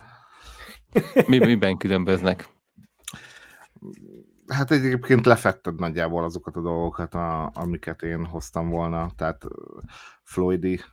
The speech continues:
Speaker 2: a-, aki a pénzével villog, Berkeley Christiant hoztam volna valami hasonlóval,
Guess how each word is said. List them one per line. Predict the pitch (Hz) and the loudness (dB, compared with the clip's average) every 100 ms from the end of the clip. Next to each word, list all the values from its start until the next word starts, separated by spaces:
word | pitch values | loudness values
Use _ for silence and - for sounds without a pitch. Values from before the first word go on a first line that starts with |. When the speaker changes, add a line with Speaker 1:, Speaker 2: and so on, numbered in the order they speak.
| _ | _
Speaker 2:
a-, | - 64 67 - - 50 50 50 73 | -12 -8 -8 -8 -12 -14 -14 -10 -8
aki | 78 - 87 85 78 - - _ _ _ _ | -10 -10 -8 -8 -8 -18 -20 _ _ _ _
a | 85 | -16
pénzével | - 90 87 82 87 85 85 | -8 -4 -4 -4 -4 -2 -2
villog, | 87 87 90 82 - - - | -2 -2 -2 -4 -12 -20 -16
Berkeley | 82 87 87 - | -4 -2 -2 -4
Christiant | - 85 - 82 82 | -6 -6 -4 -6 -4
hoztam | 87 - 85 | -6 -4 -4
volna | 85 82 85 | -2 -2 -2
valami | 85 85 85 | -2 -4 -4
hasonlóval, | 82 - 90 90 90 95 95 | -6 -6 -2 0 0 0 -2